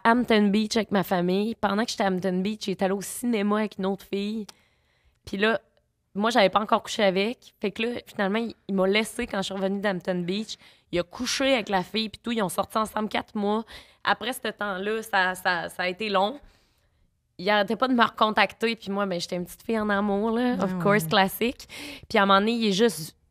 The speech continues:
Speaker 1: venu me dire, « Hey, euh, j'aimerais ça qu'on se parle. » Ben oui, j'aimerais ça qu'on se parle.
Speaker 2: <laughs>
Speaker 1: Il est venu me chercher, mais comme à quatre coins de rue. Puis j'avais fait à croire à mes parents que j'étais allée voir, euh, mon amie Rachel qui habitait comme
Speaker 2: Mhm.
Speaker 1: à deux maisons de chez nous.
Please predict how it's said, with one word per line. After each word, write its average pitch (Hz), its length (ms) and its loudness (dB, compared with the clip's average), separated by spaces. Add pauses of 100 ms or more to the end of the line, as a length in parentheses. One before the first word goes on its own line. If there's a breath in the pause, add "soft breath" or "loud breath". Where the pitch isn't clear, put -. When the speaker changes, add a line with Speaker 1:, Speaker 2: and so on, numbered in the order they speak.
(160)
Speaker 1:
venu 196 260 0
me 220 80 2
dire, « 220 220 2
Hey, 226 260 4
euh, 202 320 6
j'aimerais 196 260 2
ça 208 120 -4
qu'on 185 200 -6
se - 100 -12 (100)
parle. » - 340 0
Ben 175 160 2
oui, 165 220 -2
j'aimerais 165 220 -6
ça 165 80 -6
qu'on 170 120 -2
se 156 60 -2
parle. - 160 4 (260)
Speaker 2:
<laughs> - 280 -4
Speaker 1:
Il 226 200 10
est 233 40 10
venu 233 260 8
me 269 140 10
chercher, 247 480 2
mais 247 160 4
comme 208 200 2
à 180 80 4
quatre 226 300 0
coins 202 220 0
de 185 100 0
rue. 214 200 -4 (120)
Puis - 80 -8
j'avais 190 220 4
fait 233 140 -2
à 233 120 2
croire 226 240 4
à 220 40 0
mes 196 120 2
parents 180 260 0
que 202 60 -2
j'étais - 120 -2
allée 180 120 4
voir, 190 360 2
euh, 180 160 2
mon 185 240 2
amie 190 200 2
Rachel 208 400 0
qui - 120 -6
habitait 185 320 -6
comme 175 380 -4
Speaker 2:
Mhm. 180 360 -2
Speaker 1:
à 160 120 0
deux 175 280 0
maisons 170 300 -2
de 165 40 -8
chez 185 120 -6
nous. 226 160 -2